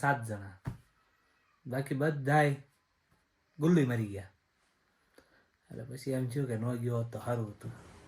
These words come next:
રાધિકાની રજા હતી અને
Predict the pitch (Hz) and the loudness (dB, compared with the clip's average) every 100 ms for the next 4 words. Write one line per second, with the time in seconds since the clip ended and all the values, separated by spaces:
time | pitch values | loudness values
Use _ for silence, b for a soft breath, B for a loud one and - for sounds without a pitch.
0 | - - - - - - _ _ _ _ | -20 -20 -20 -20 -20 -20 _ _ _ _
1 | _ 120 110 123 127 120 117 117 123 123 | _ -8 -2 0 0 0 0 0 0 0
2 | 120 131 131 - _ _ _ - - - | -2 -2 -4 -10 _ _ _ -20 -20 -16
3 | 107 107 | -14 -12